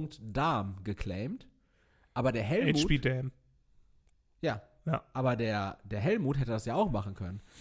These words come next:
Speaker 1: Aber
Speaker 2: Ja.
Speaker 1: der, der Heinrich hat dem Helmut das Haar weggenommen. Es ist, also ich glaube, da ist auch viel inzestös in diesen Dörfern, was auch immer. Aber was ist das Beste an Inzestdörfern, Leroy? Das gute Essen,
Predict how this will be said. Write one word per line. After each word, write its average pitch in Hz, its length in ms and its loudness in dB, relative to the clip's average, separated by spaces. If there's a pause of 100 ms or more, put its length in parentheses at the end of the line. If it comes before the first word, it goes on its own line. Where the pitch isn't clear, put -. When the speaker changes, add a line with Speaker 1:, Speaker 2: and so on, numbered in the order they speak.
(220)
Speaker 1:
Aber 123 200 2
Speaker 2:
Ja. 135 180 8
Speaker 1:
der, 147 60 2
der 117 180 2
Heinrich 117 320 0
hat 127 120 -4
dem 123 140 -2
Helmut 131 320 0
das 131 220 -6
Haar 190 180 2
weggenommen. 92 460 -6 (320)
Es 139 160 -6
ist, 147 140 -8
also 143 200 -2
ich 131 140 -6
glaube, 156 220 0
da 147 100 0
ist 135 100 -4
auch 135 120 -8
viel 160 260 -2
inzestös 139 680 0
in 131 60 -2
diesen 120 200 -2
Dörfern, 123 320 2 (220)
was 190 180 2
auch 165 100 0
immer. 127 200 -4
Aber 254 260 0 (240)
was 196 180 2
ist - 80 -4
das 160 160 0
Beste 214 300 2
an 110 100 -2
Inzestdörfern, 101 680 -4
Leroy? 95 320 -4 (320)
Das 208 180 -4
gute 117 260 0
Essen, - 300 -10